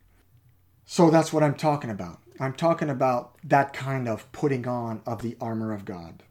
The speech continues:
So I'm gonna give you, uh, final words. Before I give you these final words, if you guys wanna join our Top Kingdom Growth group, I have a group. Now you're listening to this video on my page,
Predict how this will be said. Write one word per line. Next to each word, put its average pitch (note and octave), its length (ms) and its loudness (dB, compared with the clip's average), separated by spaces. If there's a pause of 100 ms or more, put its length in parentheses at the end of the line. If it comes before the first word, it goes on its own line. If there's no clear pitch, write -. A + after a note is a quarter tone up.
(720)
So D#3 300 8
I'm E3 100 8
gonna F3+ 180 4
give C#3+ 180 4
you, C3+ 280 0
uh, A2+ 240 -2 (220)
final D3+ 420 2
words. C#3+ 540 2 (180)
Before C#3+ 380 8
I E3+ 40 10
give D3+ 120 4
you D3 80 6
these C3 180 0
final C3+ 280 0
words, C#3 400 0
if D#3 240 2
you D3 200 6
guys E3 520 4
wanna D3+ 280 2
join D3 560 0
our A#2+ 520 -2 (480)
Top D#3+ 420 4
Kingdom D#3 500 2
Growth C#3 540 4
group, D3 460 4
I C#3+ 80 0
have D3 160 2
a E3+ 40 4
group. C3+ 440 -2
Now C#3 160 4
you're D#3 140 4
listening D3 340 -2
to C#3 60 0
this B2+ 120 0
video C#3 300 0
on B2 100 -2
my A#2 100 -4
page, F3 600 4